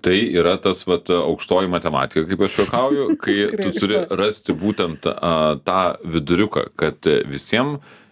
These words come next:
Speaker 1: įtiktų ir jaunesniam, ir vyresniam, pavyzdžiui, atlikėjai, ar ne? Kad
Speaker 2: Būtent.
Speaker 1: jo, tai, pavyzdžiui, tada imi galbūt kelis atlikėjus, ar ne? Arba yra tų, kurie patinka ir tiem, ir tiem.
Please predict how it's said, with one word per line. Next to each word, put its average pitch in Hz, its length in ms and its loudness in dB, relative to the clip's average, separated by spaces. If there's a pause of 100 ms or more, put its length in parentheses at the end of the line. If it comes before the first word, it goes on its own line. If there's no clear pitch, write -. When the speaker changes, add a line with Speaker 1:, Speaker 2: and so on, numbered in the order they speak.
(140)
Speaker 1:
įtiktų - 400 -2
ir 98 160 0
jaunesniam, 107 720 -2
ir 85 320 0
vyresniam, 80 680 -2
pavyzdžiui, 71 420 -2
atlikėjai, 69 640 0
ar 69 160 -6
ne? 107 220 0
Kad 180 200 0
Speaker 2:
Būtent. 202 480 -2
Speaker 1:
jo, 156 220 0
tai, - 180 -6
pavyzdžiui, 85 300 -2
tada 78 180 0
imi 82 320 -2 (140)
galbūt 78 340 0
kelis 80 400 0
atlikėjus, 67 680 -2
ar 69 100 -4
ne? 90 80 4
Arba 101 300 2
yra 123 100 2
tų, 139 220 -4
kurie 101 180 2
patinka 87 320 -2
ir 127 80 2
tiem, 156 240 2
ir 82 80 -6
tiem. 78 220 0